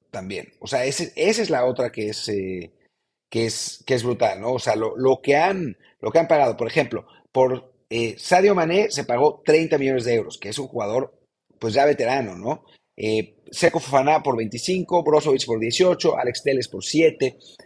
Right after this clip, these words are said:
em, Malcolm de, se fue por sesenta millones,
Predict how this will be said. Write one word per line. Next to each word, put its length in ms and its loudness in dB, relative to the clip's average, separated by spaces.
em, 400 -2
Malcolm 580 2
de, 440 -4
se 140 -8
fue 140 0
por 120 -6
sesenta 420 0
millones, 680 -2